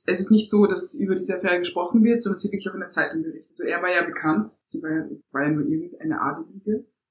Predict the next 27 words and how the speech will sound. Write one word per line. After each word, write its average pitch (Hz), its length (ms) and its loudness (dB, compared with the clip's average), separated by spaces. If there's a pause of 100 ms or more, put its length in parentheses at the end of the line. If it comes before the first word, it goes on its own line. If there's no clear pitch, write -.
(120)
Er, 165 500 2
ja, 143 140 -2
ihn 170 160 -2
kannte 165 280 -2
man 214 160 8
in 202 180 4
Italien 180 420 0
und 160 140 -4
deswegen, 165 420 -2
und 185 160 -2
vor 151 100 -2
allem 147 200 2
auch, - 260 -2 (180)
man 165 200 0
wusste, 165 220 -6
dass 160 180 -6
er 160 80 -2
immer 160 200 -2
woanders 156 440 -4
ist. - 160 -6 (600)
<laughs> - 520 -18
Und 220 160 10
das 214 120 6
hat 214 200 0 (100)
schon 208 180 2
alle 196 180 0
interessiert, 220 580 -2